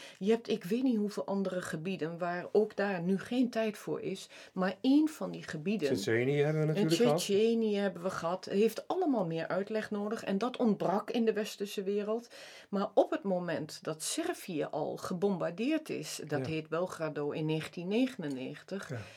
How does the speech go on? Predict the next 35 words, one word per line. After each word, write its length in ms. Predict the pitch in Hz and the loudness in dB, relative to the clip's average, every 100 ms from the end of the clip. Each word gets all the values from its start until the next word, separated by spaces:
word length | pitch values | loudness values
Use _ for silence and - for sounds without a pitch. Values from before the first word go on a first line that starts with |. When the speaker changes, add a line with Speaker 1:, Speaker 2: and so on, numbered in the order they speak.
| - | -12
Speaker 1:
hebben 260 | - 294 262 | 0 4 4
de 100 | 175 | 2
Russen 360 | 160 160 - - | -4 -6 -6 -4
al 220 | 160 151 | -4 -4
als 160 | 156 | -6
het 120 | 165 - | -8 -4
ware 340 | 156 147 160 | -4 -4 -6
geprotesteerd, 920 | - 156 190 180 - - 254 214 208 | -8 -6 -2 -4 -4 -8 -2 -2 0
maar 180 | 165 - | -2 0
ook 160 | 185 | -2
een, 180 | 175 156 - - - - - | -4 -6 -12 -20 -20 -20 0
een 200 | 185 180 | 0 2
signaal 600 | - 196 185 208 269 - | 0 0 4 6 8 6
afgegeven. 800 | 185 - 170 - 160 160 - 196 | 2 -2 -8 -6 -6 -6 0 4
Wij 160 | 202 | 4
willen 280 | 202 202 185 | 6 6 10
ook 340 | 220 208 - | 12 10 6
dat 180 | 208 196 | 0 2
dat, 320 | 185 175 - - | 2 0 -4 -2
eh, 220 | 180 160 | 0 2
niet 260 | 185 214 196 | 2 2 2
alleen, 460 | 175 170 160 160 | -2 -2 -4 -4
eh, 240 | 156 143 160 | -2 -2 -4
eh, 680 | 170 - - - - 190 180 | -6 -16 -20 -20 -2 0 2
door 160 | 175 | 2
de 100 | 170 | 2
navo 520 | 165 180 233 - 185 | 4 4 2 0 0
wordt 240 | 170 180 175 | 0 -2 -2
gedaan 380 | 156 151 160 175 | -4 -2 -2 -2
en 160 | 175 | -2
zonder 340 | 160 190 175 - | 2 2 2 6
ons 400 | 226 208 - - | 6 6 0 -2
erin 320 | 160 170 165 | 0 0 -4
te 120 | 156 | -4
betrekken. 640 | 147 151 151 135 - 180 | -8 -6 -2 -2 -2 -10